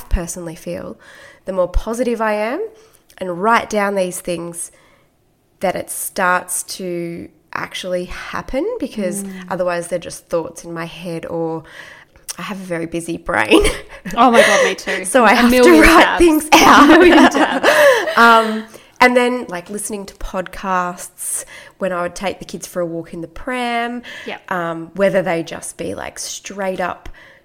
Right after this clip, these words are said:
Speaker 1: entertainment, or sometimes I would listen to advice,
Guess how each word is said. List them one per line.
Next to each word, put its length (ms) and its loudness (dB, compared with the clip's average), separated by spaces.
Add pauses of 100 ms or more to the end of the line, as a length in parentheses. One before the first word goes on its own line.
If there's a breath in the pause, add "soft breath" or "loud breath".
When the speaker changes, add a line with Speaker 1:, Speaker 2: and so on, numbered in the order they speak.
(120)
Speaker 1:
entertainment, 720 -6
or 200 -2
sometimes 500 -12
I 140 -10
would 140 -12
listen 320 -14
to 180 -16
advice, 840 -10